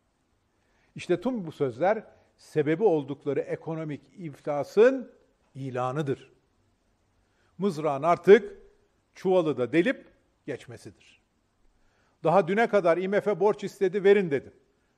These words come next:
Çünkü bugün borç alan yarın emir alır deyip caka satıyordu. I M F'ye bir türlü veremediği borcun havasını atıyordu. Ama bugün Merkez Bankası kasasını elin himmetine muhtaç hale getirdiğini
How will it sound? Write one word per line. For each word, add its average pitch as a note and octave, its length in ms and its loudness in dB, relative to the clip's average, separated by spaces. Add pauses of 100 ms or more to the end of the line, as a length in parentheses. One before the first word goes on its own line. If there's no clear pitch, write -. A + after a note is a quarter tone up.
(200)
Çünkü D#3+ 340 -14
bugün E3 300 -12
borç F#3 240 -2
alan F#3+ 340 -6
yarın D#3+ 460 0
emir E3 500 -4
alır C3+ 440 -4
deyip F3+ 380 -6 (180)
caka F3+ 300 -4
satıyordu. C#3+ 540 -6 (1120)
I F3 140 -4
M G3+ 180 0
F'ye G3+ 380 4
bir C4 200 -4
türlü F3+ 280 -2
veremediği F3+ 640 0
borcun G3 520 2 (220)
havasını F#3 520 0
atıyordu. C3+ 440 -10 (1200)
Ama C#3+ 260 -6
bugün A3 380 -4 (120)
Merkez D3 420 -6
Bankası C3+ 400 -14
kasasını D3+ 680 -10 (440)
elin F3 320 -8
himmetine D3+ 580 -10
muhtaç E3 480 -8
hale B2+ 200 -10
getirdiğini D#3 880 -2